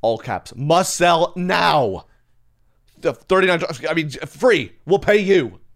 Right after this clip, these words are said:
We need it out today. The thing you're gonna sleep on every night and be comfortable in. A lot of red flags here. Why do you need to sell a mattress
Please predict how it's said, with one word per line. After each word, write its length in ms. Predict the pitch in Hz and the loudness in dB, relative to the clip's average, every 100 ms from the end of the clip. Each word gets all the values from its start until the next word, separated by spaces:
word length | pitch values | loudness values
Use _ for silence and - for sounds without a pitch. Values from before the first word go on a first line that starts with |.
| _ _ - - | _ _ -20 -20
We 180 | 113 160 | -12 -8
need 160 | 190 190 | -2 -2
it 80 | 170 | 0
out 280 | 165 165 | -2 -2
today. 600 | - 175 175 156 135 85 - - _ _ - _ _ _ | -4 0 2 2 0 -6 -16 -20 _ _ -20 _ _ _
The 180 | - 139 | -8 -8
thing 300 | 170 180 190 | -2 -2 -2
you're 140 | 185 | -6
gonna 120 | 160 | -6
sleep 240 | 147 - 160 | -6 -4 -4
on 100 | 139 | -2
every 180 | 147 151 | -2 -2
night 340 | 135 98 - _ _ - | -2 -4 -10 _ _ -14
and 100 | 113 | -10
be 160 | 123 120 | -10 -12
comfortable 520 | - 139 131 113 98 90 | -10 -8 -8 -10 -8 -8
in. 160 | 78 - _ _ _ _ _ _ _ _ _ _ | -10 -14 _ _ _ _ _ _ _ _ _ _
A 60 | 87 | -12
lot 300 | 92 104 117 | -4 0 0
of 60 | |
red 140 | 117 107 | 0 -4
flags 380 | - 101 101 104 | -2 -4 -4 -8
here. 220 | 101 98 | -10 -8
Why 120 | 95 | -6
do 60 | 101 | -6
you 80 | |
need 60 | 101 | -8
to 80 | 98 | -10
sell 160 | 104 | -10
a 40 | 92 | -10
mattress 480 | 87 87 87 82 | -10 -10 -12 -14